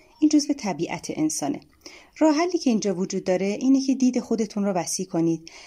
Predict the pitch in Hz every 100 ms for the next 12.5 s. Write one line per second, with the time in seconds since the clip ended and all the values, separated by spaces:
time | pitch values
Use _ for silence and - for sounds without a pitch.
0 | - - 220 226 277 294 262 214 - 208
1 | 196 180 156 180 180 170 170 156 190 214
2 | - - 214 196 196 214 226 - 214 202
3 | 202 190 214 226 - 220 185 175 165 165
4 | 156 156 165 - 185 175 185 226 - -
5 | - - 202 175 170 151 156 160 156 -
6 | - - 175 202 254 285 269 240 - 170
7 | 165 220 214 196 185 190 185 165 170 202
8 | 202 175 175 160 160 165 160 147 151 147
9 | - 143 143 - - - - 208 240 226
10 | 202 202 202 170 180 175 240 220 180 170
11 | 160 156 151 165 156 175 170 - 147 143
12 | 143 139 - 165